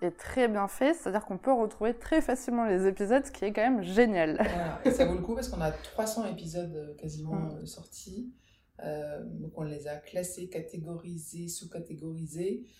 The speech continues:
Speaker 2: qui permet d'avoir une écoute un peu thématique,
Speaker 1: Ouais.
Speaker 2: euh, et pas de se perdre.
Speaker 1: Hmm, hmm, hmm. Super. Du coup, donc, l'orientation, c'est un vaste sujet, et donc t'es devenue une experte là-dedans maintenant, après, euh, plus de trois cents épisodes. Est-ce que tu pourrais nous donner un peu les clés,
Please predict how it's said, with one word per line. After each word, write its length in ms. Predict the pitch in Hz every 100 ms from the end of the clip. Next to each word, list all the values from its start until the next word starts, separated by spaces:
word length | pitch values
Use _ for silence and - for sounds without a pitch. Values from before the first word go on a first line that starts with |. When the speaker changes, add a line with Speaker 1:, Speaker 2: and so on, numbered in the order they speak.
| _ _
Speaker 2:
qui 100 | -
permet 260 | 175 165 180
d'avoir 300 | 175 170 165
une 120 | 165
écoute 440 | 165 - 196 185
un 40 | 170
peu 140 | 165
thématique, 640 | 170 170 170 165 185 - _
Speaker 1:
Ouais. 140 | 208 185
Speaker 2:
euh, 240 | 147 -
et 20 |
pas 120 | - 143
de 60 |
se 120 | -
perdre. 400 | 160 156 - _ -
Speaker 1:
Hmm, 80 | 214
hmm, 180 | 214 208
hmm. 60 | 190 - _
Super. 540 | - - 214 202 180 - _ _ _ -
Du 160 | 190 196
coup, 160 | -
donc, 260 | 247 170 -
l'orientation, 580 | 165 175 175 185 214 254
c'est 140 | 214
un 160 | 160 156
vaste 440 | 160 208 - -
sujet, 400 | 175 - 175 254
et 40 |
donc 200 | 180 165 -
t'es 140 | 160
devenue 280 | 156 160 196
une 140 | 170
experte 500 | 185 185 - 240 -
là-dedans 360 | 208 180 175 202
maintenant, 260 | 190 170 196
après, 360 | 165 - 185
euh, 100 | 165
plus 160 | 160 -
de 40 |
trois 200 | - - 185
cents 220 | 196 190
épisodes. 520 | 190 185 170 247 202 - - - - - - -
Est-ce 140 | 190
que 80 | -
tu 160 | 294 -
pourrais 260 | - 180
nous 160 | 240 208
donner 260 | 175 180 226
un 160 | 226
peu 160 | - 208
les 220 | 208 165
clés, 440 | - - 226 262